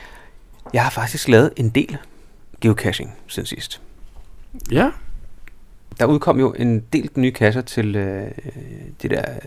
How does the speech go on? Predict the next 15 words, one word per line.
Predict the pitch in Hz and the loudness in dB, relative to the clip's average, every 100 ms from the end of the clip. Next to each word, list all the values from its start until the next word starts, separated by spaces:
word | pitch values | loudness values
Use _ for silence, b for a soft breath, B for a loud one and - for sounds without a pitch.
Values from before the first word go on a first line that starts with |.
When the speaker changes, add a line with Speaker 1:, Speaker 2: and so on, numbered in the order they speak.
| - | -10
Speaker 1:
Hillerøddernes | - 143 143 110 98 104 - | 0 4 6 4 2 0 0
års-event. | - - - - - - 107 104 - - - - - - | -2 -2 -10 -12 -14 -4 -2 -2 -6 -14 -18 -20 -16 -8
Speaker 2:
Ja, | 139 | -4
der | 151 | 0
var | 202 | 2
vi, | 220 - | 2 2
der | 160 | 4
var | 196 | 8
vi | 180 | 8
oppe | 117 131 | 8 4
jo. | 151 147 - - | 0 -2 -8 -2
Speaker 1:
Ja, | 110 - - - | -2 -2 -8 -4
jeg | - 117 | -2 2
fandt, | 123 113 | 2 2
øh, | 113 | 2